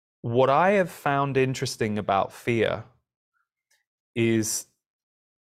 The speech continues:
whether or not we'll choose to fully believe it. Like, I think it's useful to notice, "Oh, I have some fear here."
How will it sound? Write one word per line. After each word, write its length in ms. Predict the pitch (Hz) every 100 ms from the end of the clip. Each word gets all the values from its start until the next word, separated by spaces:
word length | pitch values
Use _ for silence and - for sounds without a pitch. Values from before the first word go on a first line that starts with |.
| _ _ _ _ _ _ _ _ _ -
whether 480 | 110 117 127 143 143
or 80 | 120
not 280 | 113 110
we'll 200 | 107 107
choose 360 | 98 - 110 101
to 100 | -
fully 480 | - - 127 113 107
believe 400 | 98 98 95 90
it. 160 | - - _ _ _ _ _ _ _ _ _ _ _ _ -
Like, 180 | 120
I 120 | 135 127
think 240 | 185 202
it's 180 | - -
useful 460 | 120 127 - 113 110
to 120 | 120
notice, 420 | 117 113 113 170
"Oh, 60 | 180
I 60 |
have 200 | 151 147
some 200 | - 127
fear 340 | 123 147 147 127
here." 340 | 110 92 87